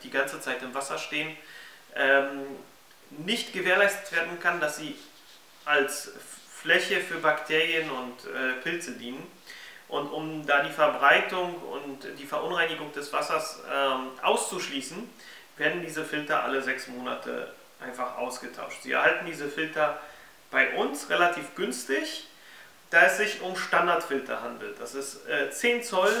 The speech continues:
das ist kein außergewöhnliches Maß, das ist Standard in Deutschland,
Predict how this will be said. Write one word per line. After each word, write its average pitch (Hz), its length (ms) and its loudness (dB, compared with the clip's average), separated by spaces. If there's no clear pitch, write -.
das - 200 -2
ist - 140 -10
kein 185 260 2
außergewöhnliches 160 920 -4
Maß, 151 360 2
das 160 160 -4
ist 135 100 -10
Standard 175 360 -4
in 160 120 -8
Deutschland, 175 520 0